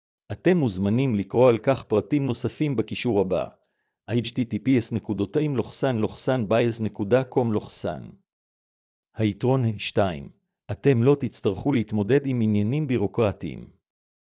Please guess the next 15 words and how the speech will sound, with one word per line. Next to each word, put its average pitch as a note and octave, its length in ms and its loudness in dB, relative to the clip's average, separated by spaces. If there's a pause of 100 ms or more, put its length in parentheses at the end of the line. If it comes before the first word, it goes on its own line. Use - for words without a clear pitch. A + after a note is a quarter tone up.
(320)
יכול C#3+ 340 2
להיות G2 380 2
שאתם F#2+ 360 -2
מופתעים A2+ 520 -2
מהיתרון A#2+ 500 0
שהוצג A2 540 0
בפניכם A#2 560 -2
לעיל. F2+ 480 -4 (1000)
שכן, G2 520 -2 (400)
זה G#2+ 180 0
ידוע G#2+ 400 4
שהגשת G2 540 0
תביעות A#2 360 -2
למשרדים G2+ 640 0
ממשלתיים A#2+ 720 -2